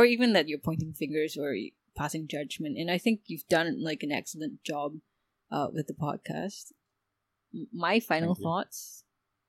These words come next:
Speaker 1: Can I just copy what you said and and say that we need,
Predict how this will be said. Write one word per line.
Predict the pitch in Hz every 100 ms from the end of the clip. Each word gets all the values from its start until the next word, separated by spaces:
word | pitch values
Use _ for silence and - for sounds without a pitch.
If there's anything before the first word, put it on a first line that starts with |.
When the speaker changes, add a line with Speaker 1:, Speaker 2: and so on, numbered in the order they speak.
| _ _ _
Speaker 1:
Can | 185
I | 208
just | 247 -
copy | - 170 185
what | 180 156
you |
said | - 151 160
and | - 165 156 151 - _ - _ _ -
and | 160
say | 175
that | 165 143
we | 170
need, | 190 -